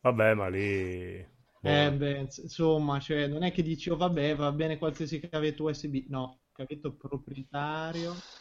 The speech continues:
Speaker 2: però non, non, non te lo diamo insieme, quindi tutte le volte che lo compri ti devi ricordare di comprarti il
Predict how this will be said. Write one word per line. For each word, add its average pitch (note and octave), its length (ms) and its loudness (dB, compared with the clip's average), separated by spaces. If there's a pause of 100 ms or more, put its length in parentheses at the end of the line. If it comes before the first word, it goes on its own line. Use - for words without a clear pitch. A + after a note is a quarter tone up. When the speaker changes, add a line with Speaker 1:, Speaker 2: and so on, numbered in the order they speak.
Speaker 2:
però D3 540 -4 (380)
non, C#3+ 160 -4 (120)
non, E3 340 0
non D#3 200 -2
te D3+ 80 -2
lo C#3+ 120 0
diamo C3 440 -2
insieme, C3 560 -10
quindi D3 240 0
tutte D3 240 -6
le D3 60 2
volte D3 260 -2
che C#3 80 -4
lo E3 120 -2
compri E3+ 520 -6
ti - 640 -18
devi C#3+ 140 6
ricordare C#3+ 640 0
di C3 120 -10
comprarti B2+ 920 -8 (140)
il B2 120 -12